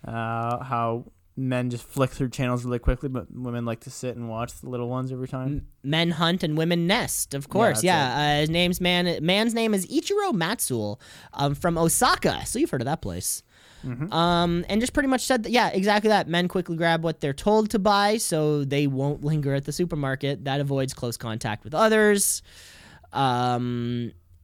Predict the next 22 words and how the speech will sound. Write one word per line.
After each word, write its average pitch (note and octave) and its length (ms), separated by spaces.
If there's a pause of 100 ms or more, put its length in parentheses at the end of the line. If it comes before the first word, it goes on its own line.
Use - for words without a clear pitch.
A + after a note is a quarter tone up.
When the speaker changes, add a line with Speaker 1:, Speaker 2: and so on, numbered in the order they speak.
(600)
Speaker 2:
you F#3 140
know, F#3 160
women G3 320
are F#3+ 80
fifty-one F#3+ 340
percent F3+ 200
of E3+ 60
the D#3+ 160
Ja-, D3 180
Japanese D3+ 460 (220)
population. C#3 880 (540)
That's G3 120
about F#3 140
all F#3 140
we F#3+ 40
got. F#3+ 300 (140)
So, C3 360
um, B2+ 520
but D#3 120
folks - 280
at - 60
home, F#3+ 260